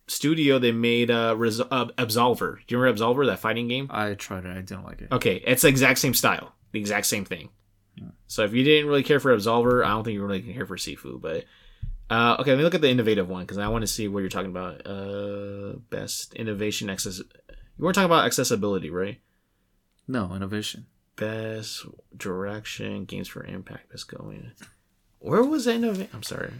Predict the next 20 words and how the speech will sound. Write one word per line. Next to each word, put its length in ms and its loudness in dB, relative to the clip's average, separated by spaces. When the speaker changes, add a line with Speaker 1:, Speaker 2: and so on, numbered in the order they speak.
Speaker 1:
I 60 -10
can't 260 -10
find 320 -10
it. 80 -10
Where 120 -6
does 80 -10
it 80 -12
say 320 -6
best 320 -6
innovation? 380 -8
Speaker 2:
That's 220 -2
what 100 0
I 40 0
thought. 220 -2
You 120 -2
could 140 -6
skip 300 -8
it. 80 -10
It's 180 -14
fine. 260 -18